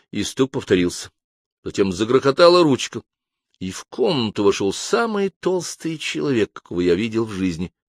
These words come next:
в тоге всадника с большой вышитой подушкой в руке. Я перестал читать,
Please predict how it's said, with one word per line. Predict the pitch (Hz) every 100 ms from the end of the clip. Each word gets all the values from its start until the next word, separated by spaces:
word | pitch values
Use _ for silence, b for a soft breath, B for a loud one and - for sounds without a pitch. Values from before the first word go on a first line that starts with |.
| _ _ _ _
в | -
тоге | - 101 80 80
всадника | - - 131 185 185 175 170 - _ _ _ _ _
с | - 92
большой | 104 92 - 113 110
вышитой | 110 - -
подушкой | 104 107 98 87 -
в | 85
руке. | 92 - 87 _ _ _ _ _ _ _ _ _ _ _ _ _ _
Я | - 90
перестал | 107 113 113 - 143 147
читать, | - 170 - 170 - -